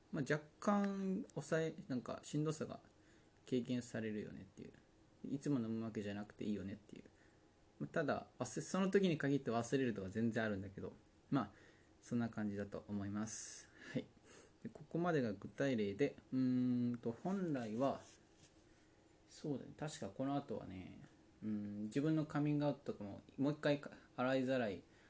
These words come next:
ちょっと考え直してみたりっていうくだりをやって、台本では。そう。で、その後に質問とか、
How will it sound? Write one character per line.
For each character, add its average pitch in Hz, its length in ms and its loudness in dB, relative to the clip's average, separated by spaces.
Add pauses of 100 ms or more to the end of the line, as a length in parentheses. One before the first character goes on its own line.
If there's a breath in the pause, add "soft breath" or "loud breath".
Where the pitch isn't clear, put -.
(100)
ち - 60 -4
ょ 123 40 2
っ - 40 -10
と - 60 -14
考 120 80 0 (260)
え 127 220 4
直 127 240 -2
し - 140 -12
て 110 100 -4
み 110 120 -2
た 107 100 -6
り 80 60 -8
っ - 20 -14
て - 200 -8
い 107 40 0
う 107 60 -2
く 110 140 -4
だ 110 140 0
り 113 60 0
を 107 80 -2
や 110 160 -2
っ - 40 -10 (180)
て、 156 340 2 (420)
台 120 140 2
本 113 220 -2
で 104 80 -2
は。 101 180 -6 (1700 loud breath)
そ - 840 -6
う。 - 40 -10
で、 165 80 -4
そ 165 180 -4
の 190 140 0
後 190 180 0
に 107 240 0 (440)
質 - 260 -6
問 151 240 6
と 160 140 2
か、 120 320 2